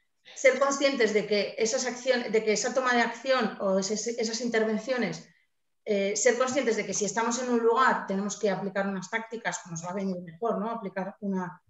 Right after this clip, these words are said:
una serie de, combinar las acciones de una manera diferente a si, eh, lo que estamos haciendo, por ejemplo, es intentar poner en agenda, eh, o intentar diseminar,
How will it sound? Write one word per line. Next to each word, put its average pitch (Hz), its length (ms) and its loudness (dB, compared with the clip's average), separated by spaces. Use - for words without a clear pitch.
una 196 200 -4
serie 196 260 -2
de, 196 180 -4
combinar 220 460 4
las 226 160 2
acciones 220 440 -2
de 208 60 0
una 208 160 0
manera 214 320 2
diferente 233 640 0
a 240 320 2
si, 196 500 0
eh, 185 240 -4
lo 180 120 -4
que 185 60 -8
estamos 185 320 -4
haciendo, 190 320 -6
por 196 120 0
ejemplo, 208 340 -4
es 240 240 -2
intentar 185 400 -4
poner 202 240 0
en 196 120 0
agenda, 208 640 -2
eh, 175 360 -4
o 170 200 -4
intentar 170 400 -6
diseminar, 196 720 -2